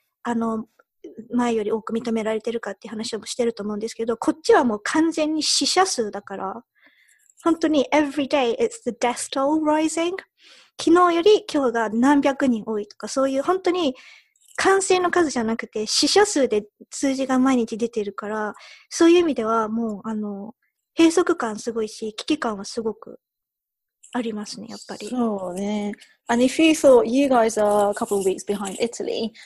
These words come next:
Speaker 2: I think we're almost, like, a month or two behind you guys. Now, we don't know, I mean, no, I'm no expert in, you know, infectious diseases, so I don't know if we will follow the exact same route.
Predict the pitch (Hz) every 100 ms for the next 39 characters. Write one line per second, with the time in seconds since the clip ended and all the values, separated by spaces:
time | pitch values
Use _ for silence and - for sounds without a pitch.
0 | _ - 247 233 214 214 208 226 202 196
1 | 190 196 196 196 220 214 202 196 - 185
2 | 202 202 196 185 180 190 _ _ _ -
3 | 233 262 - 107 120 208 233 - _ _
4 | 220 208 202 196 - _ 220 220 254 254
5 | 247 226 - - 226 226 214 226 233 208
6 | - - 226 226 202 202 - 208 190 -
7 | 190 185 - _ 208 185 - - _ _
8 | _ _ _ _ _ 220 208 - 214 -
9 | - 190 214 196 - 208 208 208 196 208
10 | 208 220 208 202 220 - 208 196 214 262
11 | - 285 285 277 277 285 277 - 277 262
12 | 277 294 294